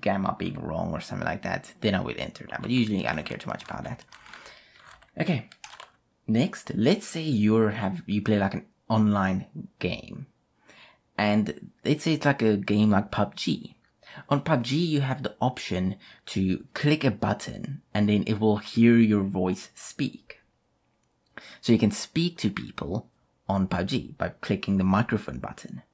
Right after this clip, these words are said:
We can enable that as well. Now, on Android, we need to basically get a prompt that allows us to hear the user's voice, because you may have noticed if you want to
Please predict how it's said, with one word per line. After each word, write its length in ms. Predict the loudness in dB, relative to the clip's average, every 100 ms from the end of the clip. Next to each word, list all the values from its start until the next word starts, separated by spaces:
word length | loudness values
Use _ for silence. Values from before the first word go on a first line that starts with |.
| _ _ _ _ _ _ -20 -20 -8
We 300 | 4 4 4
can 200 | 0 0
enable 420 | 2 2 2 2 0
that 120 | -2
as 140 | -4
well. 340 | -4 -6 -10 -20 _ _ _ _ -10 2
Now, 260 | 2 2 _ _ _ _ -8
on 240 | -2 -2 -2
Android, 720 | -4 -2 -4 -6 -8 -12 -18 _ _ _ _ _ _ _ _ _ _ _
we 200 | 4 6
need 220 | 6 4 2
to 100 | 2
basically 480 | 4 4 2 0
get 300 | 2 0 0 -6
a 160 | -10 _ -10
prompt 500 | 0 2 2 -2 -10 -6
that 140 | 0
allows 560 | 2 2 0 0 0 2
us 240 | 2 0
to 280 | 0 2 2 -4 -20 -20 _
hear 640 | -4 6 8 8 4 0 _ _ _ _ -20 _ -14
the 260 | -2 0
user's 360 | 2 2 0 -4
voice, 380 | 0 0 -2 -4
because 260 | 0 2
you 60 | 4
may 160 | 4 4
have 140 | 4
noticed 460 | 2 4 2 -2 -8 _ -10
if 180 | 0
you 120 | 4 8
want 200 | 6 4
to 200 | -2